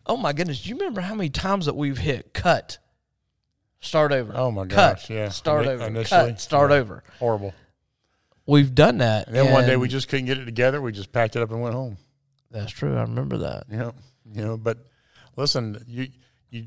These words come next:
Speaker 2: can do that in your everyday life, and you can just try to live a positive life. Try to live a life that, uh, that where people look at you and go, "You know what? That's a good dude."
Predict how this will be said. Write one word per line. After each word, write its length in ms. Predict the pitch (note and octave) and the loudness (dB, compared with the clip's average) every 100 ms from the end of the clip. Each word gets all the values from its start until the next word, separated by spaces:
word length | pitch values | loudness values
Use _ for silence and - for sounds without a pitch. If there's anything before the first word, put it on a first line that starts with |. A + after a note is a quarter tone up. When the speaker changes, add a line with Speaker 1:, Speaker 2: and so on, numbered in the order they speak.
| - | -6
Speaker 2:
can 140 | C#3 | -4
do 100 | B2+ | 0
that 120 | D3 D#3+ | 0 0
in 80 | |
your 100 | C#3 | 0
everyday 240 | D3 D3 D3 | 0 2 2
life, 460 | C3 D#3 F3+ - - | 2 0 -4 -14 -10
and 260 | A#2+ A2+ A2+ | -6 -4 -2
you 140 | B2+ | -4
can 500 | - B2+ A#2 A#2 G#2+ - _ _ _ | -4 -6 -6 -6 -10 -14 _ _ _
just 200 | - C#3+ _ _ _ _ _ _ | -10 -10 _ _ _ _ _ _
try 180 | - F#3 | -4 -2
to 60 | F#3 | 0
live 140 | E3+ | -2
a 60 | B2+ | -2
positive 440 | C#3+ D3+ D3+ C3 | 0 0 0 0
life. 280 | A#2+ D#3 E3+ | -2 -2 -6
Try 180 | - D3 | -4 -2
to 60 | C#3 | -2
live 300 | C#3+ C#3 A#2 | -2 -2 -2
a 40 | |
life 440 | A2+ C3 C3+ - - A#2 | -4 -4 -6 -10 -16 -4
that, 300 | A2+ G2+ - | -4 -4 -4
uh, 380 | G#2+ G2+ F#2 F#2 G2+ | -2 -2 -6 -8 -12
that 220 | G#2 G2+ G2+ _ _ _ _ _ | -8 -8 -8 _ _ _ _ _
where 240 | A2+ G#2+ | -2 -2
people 360 | G2+ - E3 D#3+ | -4 -6 -4 -2
look 140 | D3+ E3 | -2 -4
at 100 | C#3 | -6
you 60 | |
and 100 | D#3 C3+ | -4 -2
go, 80 | A#2+ | -2
"You 120 | D3 | -4
know 100 | D#3 | -10
what? 100 | D3 | -12
That's 140 | C#3+ | -16
a 40 | - | -16
good 220 | D3 C#3+ | -16 -14
dude." 280 | D3+ C3 | -14 -16